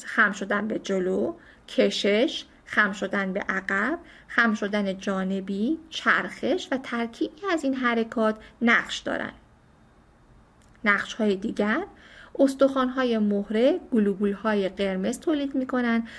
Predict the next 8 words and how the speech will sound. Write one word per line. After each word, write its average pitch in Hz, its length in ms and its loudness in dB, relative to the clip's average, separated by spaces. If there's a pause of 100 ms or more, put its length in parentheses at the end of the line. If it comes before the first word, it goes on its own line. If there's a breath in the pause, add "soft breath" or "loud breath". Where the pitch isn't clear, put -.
(140 loud breath)
و 214 80 -2
در 202 240 2
ذخیره 196 540 -4
سازی 202 520 -2
مواد 262 460 2
معدنی 226 680 2
نقش 196 400 0
دارند. - 380 -8